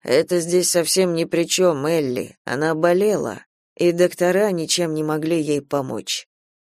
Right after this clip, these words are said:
«Но она ведь хотела ещё ребёнка». «Да», он кивнул.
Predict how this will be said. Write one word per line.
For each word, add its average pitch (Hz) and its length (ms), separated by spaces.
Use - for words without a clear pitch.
«Но 302 160
она 311 240
ведь 302 180
хотела 330 520
ещё 247 420
ребёнка». 233 760
«Да», 143 540
он 151 200
кивнул. 147 540